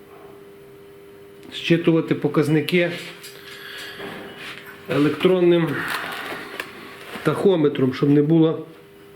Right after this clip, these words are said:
бліків. Так, поміняв табарейки, значить, воно буде крутитися. І ми будемо зчитувати показники.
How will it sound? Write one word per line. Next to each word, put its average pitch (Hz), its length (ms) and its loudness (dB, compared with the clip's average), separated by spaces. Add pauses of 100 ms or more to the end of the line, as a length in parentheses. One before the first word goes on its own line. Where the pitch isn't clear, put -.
(1300)
бліків. 143 680 4 (1000)
Так, 147 360 -2 (1160)
поміняв 147 500 4
табарейки, 139 640 0
значить, 131 400 0 (1300)
воно 151 200 4
буде 160 260 4
крутитися. 160 880 2 (4000)
І 160 40 4
ми 165 120 4
будемо 160 200 4
зчитувати 165 460 2
показники. 147 640 2